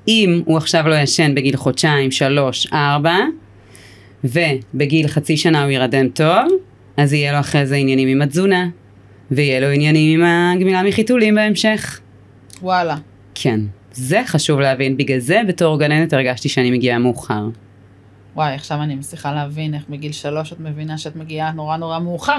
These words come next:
Speaker 2: כי יש כל
Speaker 1: כן.
Speaker 2: מיני בעיות אחרות
Speaker 1: אם אני
Speaker 2: שהתווספו
Speaker 1: ש-,
Speaker 2: על הבעיות
Speaker 1: אם בגיל
Speaker 2: הקיימות.
Speaker 1: שלוש הוא עושה קקי עדיין באופן קבוע כל יום בתחתונים, ואני שואלת את ההורים אם היו קשיי שינה כשהוא היה קטן, בתשעים ותשע אחוז מהמקרים התשובה היא חיובית.
Speaker 2: וואו.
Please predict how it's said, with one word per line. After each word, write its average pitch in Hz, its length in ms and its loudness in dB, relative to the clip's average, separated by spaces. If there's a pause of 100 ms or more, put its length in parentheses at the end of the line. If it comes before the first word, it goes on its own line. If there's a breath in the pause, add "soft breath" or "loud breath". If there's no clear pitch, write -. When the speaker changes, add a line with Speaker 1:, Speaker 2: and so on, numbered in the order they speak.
Speaker 2:
כי - 80 -4
יש 185 100 -4
כל 202 120 0
Speaker 1:
כן. 180 60 4
Speaker 2:
מיני 202 140 4
בעיות 214 220 2
אחרות 247 460 0
Speaker 1:
אם 190 240 4
אני 180 140 4
Speaker 2:
שהתווספו 180 240 4
Speaker 1:
ש-, 240 40 4
Speaker 2:
על 214 120 4
הבעיות 190 200 4
Speaker 1:
אם 180 40 2 (100)
בגיל 170 140 2
Speaker 2:
הקיימות. 180 160 2
Speaker 1:
שלוש 170 540 2
הוא 170 160 4
עושה 160 240 0
קקי 151 440 0
עדיין 139 540 2 (300)
באופן 139 480 -2
קבוע 139 480 0
כל 151 260 0
יום 139 320 2
בתחתונים, 139 800 2 (1040 soft breath)
ואני 160 200 4
שואלת 170 360 2
את 170 120 -2
ההורים 143 580 2 (520)
אם 151 140 2
היו 151 140 2
קשיי 147 220 0
שינה 143 260 2
כשהוא 143 160 0
היה 131 80 2
קטן, 196 460 0 (300)
בתשעים 165 400 0
ותשע 151 300 2
אחוז 139 260 0
מהמקרים 135 480 2
התשובה 131 280 0
היא 117 100 -4
חיובית. 107 560 -2 (180)
Speaker 2:
וואו. - 440 -8